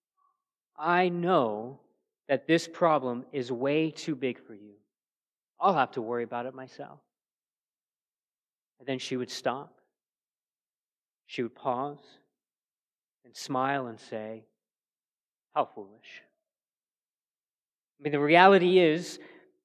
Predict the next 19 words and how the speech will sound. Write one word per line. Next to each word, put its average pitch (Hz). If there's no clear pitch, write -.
that 170
we 165
are 170
often 202
confronted 196
with 156
issues 208
and 160
troubles 185
and 135
struggles, 185
and 160
with 196
them 214
we 196
think 208
there's 175
no 165
help. 214